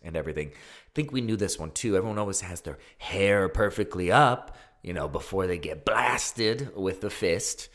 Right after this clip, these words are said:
I've actually never seen any of them, but I've seen clips, and I think we all know, like, the memes that come from it.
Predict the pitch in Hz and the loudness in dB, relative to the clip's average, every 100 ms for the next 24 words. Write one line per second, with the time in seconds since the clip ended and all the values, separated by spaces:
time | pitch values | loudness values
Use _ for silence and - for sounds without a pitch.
0 | - - - - _ _ - 156 123 95 | -20 -20 -20 -20 _ _ 2 6 6 4
1 | 87 78 - 76 80 73 71 78 87 - | 0 -2 -2 -4 -2 -2 -4 -4 -4 -2
2 | 196 165 147 135 - 110 107 139 127 117 | -2 -2 2 2 0 -4 -4 -4 -2 0
3 | 101 101 98 87 85 82 82 82 78 73 | 0 0 0 -2 -4 -6 -6 -6 -6 -8
4 | 67 - - - 73 87 71 - 69 67 | -6 -6 -6 -10 -8 -8 -8 -8 -10 -12
5 | - | -16